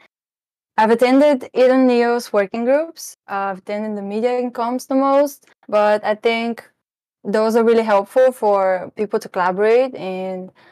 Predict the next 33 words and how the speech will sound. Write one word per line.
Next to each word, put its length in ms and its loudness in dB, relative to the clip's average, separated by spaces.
uh, 380 -6
just 180 -10
introducing 680 2
yourself 500 -2
to 260 -4
people 320 -2
who 200 -6
have 160 -2
this, 140 -14
a 100 -4
similar 640 2
or 200 4
different 540 0
perspectives 760 -4
is 180 -6
just 280 -8
key, 320 0
and 640 -6
it's 320 0
a, 320 4
it's 160 0
a 60 4
way 200 4
that 240 0
people 320 -4
can 540 -10
communicate 560 -8
freely. 440 -2
Uh, 400 0
another 260 4
thing 280 4
is 140 2
Pomelo. 600 2